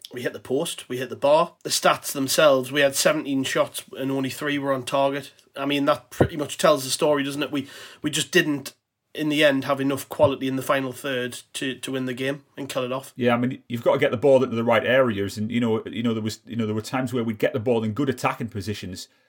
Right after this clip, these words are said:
Speaker 2: but then the final ball wasn't quite there, or we took too long and they were able to close us down. So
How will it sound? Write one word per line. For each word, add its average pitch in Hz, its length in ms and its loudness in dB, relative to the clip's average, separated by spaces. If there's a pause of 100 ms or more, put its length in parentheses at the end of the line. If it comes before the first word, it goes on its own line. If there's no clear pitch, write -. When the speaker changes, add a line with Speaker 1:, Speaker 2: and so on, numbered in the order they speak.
(160)
Speaker 2:
but 104 120 -8
then 120 100 -4
the 120 80 -6
final 143 340 -4
ball 135 320 4
wasn't 127 240 2
quite 127 320 -4
there, 123 460 2
or 107 40 4
we 104 120 -2
took - 240 -10
too 135 200 0
long 123 460 2
and 107 80 -2
they 110 80 0
were 117 140 0
able 107 140 -2
to 107 40 -8
close 117 320 -6
us 110 100 -10
down. 120 360 0
So 123 260 -4